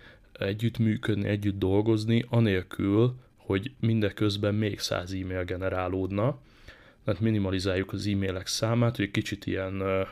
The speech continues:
ö, ez a másik nyűg, mondjad már hirtelen, a, az a másik csetelős, nagyon fancy startupos, ö,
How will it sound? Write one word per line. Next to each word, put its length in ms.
ö, 220
ez 260
a 60
másik 460
nyűg, 480
mondjad 380
már 180
hirtelen, 560
a, 500
az 140
a 40
másik 360
csetelős, 500
nagyon 300
fancy 540
startupos, 920
ö, 100